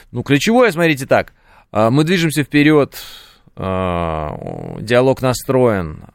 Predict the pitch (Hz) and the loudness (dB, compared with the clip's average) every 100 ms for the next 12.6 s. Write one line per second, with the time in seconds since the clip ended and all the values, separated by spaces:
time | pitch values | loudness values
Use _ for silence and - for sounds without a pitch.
0 | - 107 120 123 123 120 120 120 - 104 | -12 -6 -4 -2 0 2 2 0 -2 -2
1 | 98 87 - 50 - - - - - - | -2 -4 -6 -12 -14 -16 -16 -14 -10 -8
2 | 92 104 107 131 110 85 87 92 120 127 | -8 -8 0 2 2 0 -6 -6 -2 0
3 | 117 110 104 110 104 - - 98 98 92 | 2 0 0 0 0 -6 -8 -6 -6 -10
4 | - 101 95 - _ _ _ - - - | -4 -2 -2 -6 _ _ _ -20 -20 -8
5 | 117 113 120 117 110 - 113 110 101 104 | -6 2 2 2 -2 -6 -4 -4 -4 -8
6 | 101 98 92 90 95 - - _ _ _ | -6 -4 -6 -6 -8 -10 -18 _ _ _
7 | _ _ _ _ _ _ _ - 50 - | _ _ _ _ _ _ _ -14 -14 -14
8 | _ _ - - - - 131 135 - 143 | _ _ -12 -12 -12 -8 -2 0 2 0
9 | 143 131 - 110 82 73 - _ _ - | 0 -4 -2 -2 -2 -6 -12 _ _ -10
10 | 110 156 160 127 127 123 107 113 107 - | -2 -2 0 0 -2 -4 -6 -6 -6 -6
11 | 104 95 87 90 - _ _ _ _ _ | -6 -6 -4 -6 -8 _ _ _ _ _
12 | _ 90 85 - 80 95 | _ -8 -8 -8 -10 -12